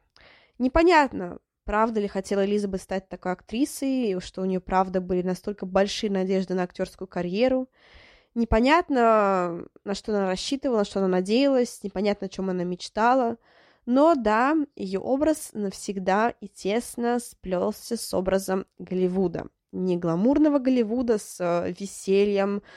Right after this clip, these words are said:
а, бесконечными тусовками со звёздами и великолепными фильмами, а тем самым тёмным Голливудом с убийствами, наркотиками,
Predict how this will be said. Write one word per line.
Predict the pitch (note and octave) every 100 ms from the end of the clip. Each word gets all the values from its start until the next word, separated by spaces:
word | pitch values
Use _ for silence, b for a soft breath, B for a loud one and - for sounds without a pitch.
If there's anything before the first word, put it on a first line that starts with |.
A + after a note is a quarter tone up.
| B B
а, | - F#3+
бесконечными | G3 - G3 G3+ G3+ G3
тусовками | G#3+ G3+ G#3 G#3 - G3+
со | - G#3
звёздами | G3 F#3+ G#3+ A3 G3 G3+ G3+
и | - G3
великолепными | F#3+ F#3+ F#3+ F#3+ F#3 F#3 F#3
фильмами, | F#3 F#3 F#3 F3 E3+ - b b b b b
а | - C4 F#4
тем | - B3 A#3
самым | - G#3 B3+ C#4+ C#4+
тёмным | - - G3 G3+ F#3 F3+
Голливудом | E3+ E3 D#3+ G3+ C#4 D4 D4 C#4+
с | - -
убийствами, | E3 F3 G#3+ A#3+ - A#3 A#3
наркотиками, | G#3 E3 - G#3+ A3 - G3+ G3 F#3+